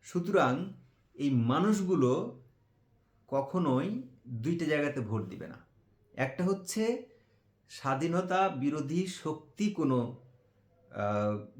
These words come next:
দল যদি ভোটে আসে, তাহলে তারা ভোট দেবে না। সুতরাং বিএন, আওয়ামী লীগের এখন দুইটা জায়গাতে ভোট দিবে না, এটা নিশ্চিত, বাংলাদেশের মানুষ নিশ্চিত।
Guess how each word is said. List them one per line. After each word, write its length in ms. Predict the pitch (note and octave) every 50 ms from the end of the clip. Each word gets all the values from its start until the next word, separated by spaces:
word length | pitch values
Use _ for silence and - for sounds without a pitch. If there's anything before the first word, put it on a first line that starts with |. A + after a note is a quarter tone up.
| A#2 G#2 C#3+
দল 160 | D#3 E3+ F3+ F3+ F3
যদি 220 | E3+ E3+ E3+ F#3 G3+ A3 A#3 C4 C4+ - _ _ _ _ _ _ -
ভোটে 460 | A#2 G#2 G#2 B2+ C#3 C#3 - F3 F#3 F#3+ G3 - - - - A#2
আসে, 240 | B2 - - B2+ - - - - - _ _ _ _ _ _ _ _
তাহলে 220 | A#2 C3 D3 D3+ D3 C#3
তারা 160 | C#3+ C3 B2+ A#2+ A2+ G#2+
ভোট 140 | B2 A#2 G#2+ G#2 A#2+
দেবে 160 | A#2+ A#2+ A2 F#2
না। 60 | - - - - _ _ _ _ _ _ _ _ _ _ _ _
সুতরাং 440 | - - E3+ E3+ G3+ F#3 D#3 B2+ B2 D3 F#3+ G#3+ G#3+ - - - _ _ _ _ _ _ -
বিএন, 320 | A#2 A2+ D3 F3 F#3+ F#3 F3+ - - - _ - C#3
আওয়ামী 180 | E3 F3+ F#3 G3
লীগের 240 | F#3+ G3 F#3+ G3 F#3+ G3
এখন 160 | F#3+ - G#3 G3 F#3 C3+ A#2+
দুইটা 220 | B2+ E3+ F3+ F3+ F#3+ E3+
জায়গাতে 260 | E3+ E3 E3+ E3+ E3+ D#3+ B2+ A2
ভোট 160 | A#2+ C#3 C#3+ B2+ A#2+ C3
দিবে 180 | E3+ E3+ F3+ C#3
না, 40 | A2 A2 A2+
এটা 160 | A2 B2+ D#3+ F#3 G3+ - - - C#3+ D3+
নিশ্চিত, 360 | F3+ F3 - - - C3+ G2 - - - _ _ _ _ _ _ _ _ _ _ _ _ - - G#2+ G#2
বাংলাদেশের 500 | A2+ A#2 A#2 B2 B2+ C3 C3+ B2+ E3 D#3+ C#3+ B2
মানুষ 240 | B2 C#3 F#3 G#3+ G#3+ - - C3+
নিশ্চিত। 320 | D#3+ E3+ - - A#2+ G#2+